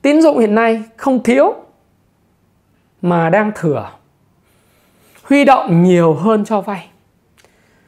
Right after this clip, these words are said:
Chỉ tiêu tín dụng mười hai phần trăm, mười ba phần trăm, hoặc các ngân hàng mười ba phần trăm. Nếu mà không dùng cái chỉ tiêu đó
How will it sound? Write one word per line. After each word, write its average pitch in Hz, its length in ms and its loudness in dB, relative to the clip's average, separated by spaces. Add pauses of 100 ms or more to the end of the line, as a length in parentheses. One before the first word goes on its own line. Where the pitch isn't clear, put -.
(140)
Chỉ 214 260 0
tiêu 285 260 4
tín 277 160 2
dụng - 240 -2 (800)
mười 214 220 0
hai 285 300 2
phần 240 160 0
trăm, 254 220 -2 (100)
mười 196 200 -6
ba 269 240 2
phần 214 140 -2
trăm, 226 200 -2 (180)
hoặc 208 160 -16
các 233 80 -10
ngân 247 280 -4
hàng 180 260 -2
mười 147 100 -4
ba 226 200 -2
phần 165 160 -8
trăm. - 160 -6 (1000)
Nếu 269 240 4
mà 359 120 2
không 269 220 2
dùng 208 260 4
cái 220 80 -2
chỉ - 140 0
tiêu 226 200 2
đó 208 440 0